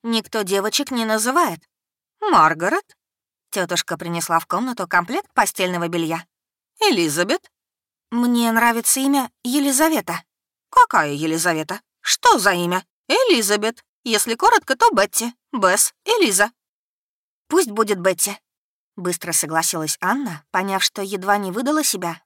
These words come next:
упомянув русское звучание имени. Такие проколы не прощаются.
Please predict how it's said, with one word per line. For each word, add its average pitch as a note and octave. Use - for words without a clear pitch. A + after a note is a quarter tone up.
упомянув A3
русское A3+
звучание G3+
имени. F3
Такие F3
проколы G#3+
не G#3
прощаются. A3+